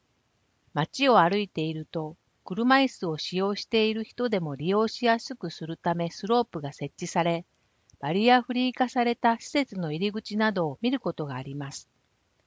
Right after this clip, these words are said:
最近ではバリアフリーから発展したユニバーサルデザインという言葉が広まっています。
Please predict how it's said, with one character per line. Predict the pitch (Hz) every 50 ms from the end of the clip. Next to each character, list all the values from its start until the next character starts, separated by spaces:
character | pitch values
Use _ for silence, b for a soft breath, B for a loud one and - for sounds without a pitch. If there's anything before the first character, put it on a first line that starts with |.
| _ _ _ _ _ _ _ _ _ _ _ _ _ -
最 | - 185 185 214 214
近 | - - 240 233 233
で | 220 233
は | 220 190 147 135 - _ _ _
バ | 143 147
リ | 175 196 220 240
ア | 247 233
フ | - 247
リ | 240 269 277 269
ー | 247
か | - - 180
ら | 160 147
発 | - 147 147 - _ _
展 | - 196 190 185
し | - -
た | - 196 180 175 185 - _ _ _ _ _
ユ | - 165 180
ニ | 208 226 233
バ | - 240 240 247
ー | 233
サ | - - 240
ル | 240 240 240
デ | 208 220 233 233
ザ | - 247 247
イ | 247 202 170
ン | 151 - _
と | - 165 165
い | 175 175
う | 175 -
言 | - 175 - 202
葉 | 190 214 214
が | 190 160
広 | 143 - 143 175 185
ま | 208 214
っ | 220
て | - _ - 160
い | 143 139
ま | 143 139 143
す。 | 151 -